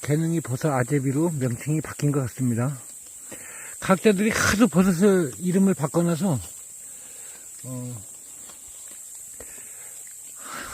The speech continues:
아주 버섯 공부하기가 어려워요. 그래도 바뀐 명칭을 우리가 계속, 어, 찾아서,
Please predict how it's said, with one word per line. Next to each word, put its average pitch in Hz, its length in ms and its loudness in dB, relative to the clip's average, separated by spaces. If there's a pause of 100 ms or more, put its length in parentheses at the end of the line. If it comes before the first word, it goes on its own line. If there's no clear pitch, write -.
(640)
아주 160 240 -2
버섯 160 240 0
공부하기가 170 500 6
어려워요. 131 420 6 (1200)
그래도 208 180 2
바뀐 233 340 8
명칭을 226 720 8 (640)
우리가 214 280 6
계속, 220 360 6 (1600)
어, 156 180 -4
찾아서, 202 680 6